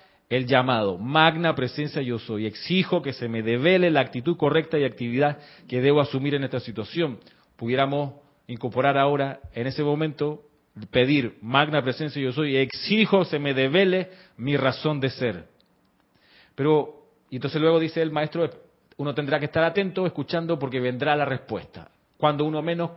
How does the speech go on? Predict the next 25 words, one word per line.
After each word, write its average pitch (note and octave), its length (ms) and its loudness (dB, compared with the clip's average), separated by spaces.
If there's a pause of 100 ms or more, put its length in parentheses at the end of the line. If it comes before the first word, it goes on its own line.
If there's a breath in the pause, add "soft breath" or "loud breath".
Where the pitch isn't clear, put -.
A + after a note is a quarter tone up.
(160)
esté - 300 -2
pendiente, E3+ 460 -2
de - 20 -2
repente, F#3+ 280 -2
¡pum!, A#3+ 300 2
viene D#3 160 0
la D3+ 60 2
respuesta, E3+ 460 -4 (380 loud breath)
pero E3 220 6
aún F3 120 6
así F3 280 2
hay F#3+ 80 4
que F#3+ 120 -2
filtrarla F3+ 580 0
por C#3+ 160 -2
el D#3 100 -4
criterio C3+ 640 -4
del A#2+ 160 -2
discernimiento. A2 680 -4 (760)
Esto A#2 160 -4
me A#2+ 80 -2
hace A#2+ 160 -4
humilde, D#3 520 -4
amoroso, B2 600 -8
armonioso, A#2+ 680 0